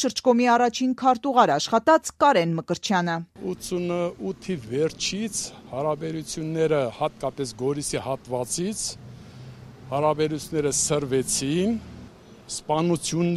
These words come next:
Speaker 2: եղավ նույնիսկ, դրան գումարած, ասենք, ը, փախցրեցին մերոնց։
Speaker 1: Ի դեպ, գործկոմ շրջկոմի նախկին քարտուղարը ամսաթվով է հիշում. «Ութսունութի նոյեմբերի քսանին առաջին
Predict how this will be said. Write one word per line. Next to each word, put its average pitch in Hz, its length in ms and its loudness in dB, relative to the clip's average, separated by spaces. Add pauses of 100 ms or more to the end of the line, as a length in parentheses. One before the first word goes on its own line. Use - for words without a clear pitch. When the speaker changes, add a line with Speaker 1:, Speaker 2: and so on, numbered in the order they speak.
Speaker 2:
եղավ 196 340 2
նույնիսկ, 196 720 -2 (800)
դրան 156 320 2
գումարած, 151 720 2 (160)
ասենք, 139 560 -6
ը, 127 160 -4 (960)
փախցրեցին 156 880 -2
մերոնց։ 202 480 -2 (640)
Speaker 1:
Ի 262 80 2
դեպ, 294 220 6 (100)
գործկոմ 202 480 2
շրջկոմի 202 460 2 (100)
նախկին 226 360 2 (100)
քարտուղարը 277 500 8
ամսաթվով 277 640 2
է 165 140 8
հիշում. 175 380 0 (340)
«Ութսունութի 285 580 2
նոյեմբերի 208 540 6 (100)
քսանին 240 540 2 (140)
առաջին 233 500 6